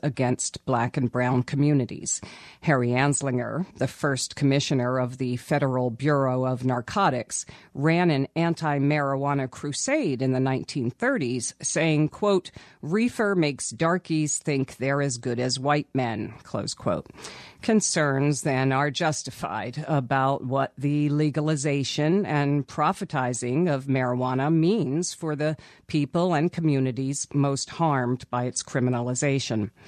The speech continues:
We'll hear about that from Tauhid Chappell, founder of the Philadelphia Canna Business Association and a project manager for Free Press's News Voices Project.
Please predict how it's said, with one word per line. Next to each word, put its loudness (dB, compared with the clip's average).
We'll 4
hear 6
about -2
that 0
from 0
Tauhid -2
Chappell, -2
founder 2
of -4
the -4
Philadelphia -2
Canna 2
Business 0
Association -2
and 2
a 2
project -2
manager 0
for -2
Free 0
Press's -2
News 4
Voices -6
Project. -4